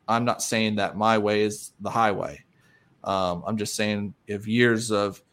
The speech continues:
being on pro staffs and, and pro teams, if you wanna say that, an influencer creator, managing pro staffs as a, as a director and pro staff manager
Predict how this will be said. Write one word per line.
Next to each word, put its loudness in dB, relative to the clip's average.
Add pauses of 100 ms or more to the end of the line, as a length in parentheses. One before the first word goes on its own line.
(720)
being 10
on 8
pro 10
staffs 8
and, -4
and 0
pro 4
teams, -2
if -6
you 0
wanna 0
say 2
that, 4
an 0
influencer -2
creator, 2 (140)
managing 4 (840)
pro 6
staffs 0
as -4
a, -6 (240)
as -6
a -6
director 0
and -6
pro 0
staff -4
manager -2